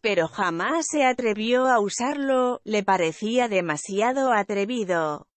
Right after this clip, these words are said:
El punto que sacó de las casillas a Diana fue cuando el diseñador Valentino publicó una nota dando por sentado que ella usaría uno de sus atuendos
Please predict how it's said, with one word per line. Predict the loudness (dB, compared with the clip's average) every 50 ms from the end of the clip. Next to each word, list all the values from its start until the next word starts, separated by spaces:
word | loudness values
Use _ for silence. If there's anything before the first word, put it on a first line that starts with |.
| _ _ _ _ _ _ _ _ _ _ _ _
El | -2 0 0 0 -2 -6
punto | -6 0 0 2 2 2 2 0 0 2
que | 2 0 0
sacó | 0 -4 -6 -4 -2 -2 -2 0
de | -2 -2 -2
las | 0 -2 -2
casillas | -2 -2 -2 -2 -2 -4 -4 -4 -4 -2 0 -2 -2 0 -2
a | -4 -2
Diana | -2 0 0 0 0 0 0 0 -2 -4
fue | -6 -4 -2 0 0 0
cuando | 0 0 0 2 2 2 2 2
el | 2 0 -2 -2
diseñador | -4 -4 -4 -2 -2 -2 0 0 0 0 0 0 -2 0
Valentino | 2 2 2 2 0 -2 -4 -4 -4 -4 -2 -2 -2 -2 -2
publicó | -2 -4 -4 -2 -2 -4 -2 0 0 2 4
una | 4 4 2 2 0 0
nota | 0 -2 -2 -2 -2 -2 -2 0
dando | 0 0 0 0 0 0 -2 -2
por | 0 0 -2 -2
sentado | -2 -4 -4 -2 -2 -2 -2 0 2 2 2 2 2 0 2
que | 0 0 2 2
ella | 0 0 -2 0 2 2 2
usaría | 2 0 -2 -2 -4 -2 -2 -2 -2 -2 -2 0 0 0
uno | 0 0 0 0 0 0 2
de | 2 0 0
sus | 0 -4 -6 -4 -4
atuendos | -6 -4 -2 0 0 2 2 2 0 0 0 0 -2